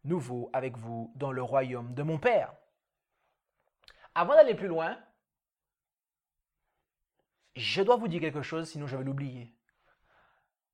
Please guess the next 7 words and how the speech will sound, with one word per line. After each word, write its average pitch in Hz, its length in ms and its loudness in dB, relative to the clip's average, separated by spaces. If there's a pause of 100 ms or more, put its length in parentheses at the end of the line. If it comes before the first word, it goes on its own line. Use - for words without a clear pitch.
(220)
Vous 151 80 -8
savez, 226 380 2
quand, - 320 -4 (180)
lorsque 214 260 -2
nous 339 120 -2
faisons, 147 580 -6 (220)
euh, 123 480 -8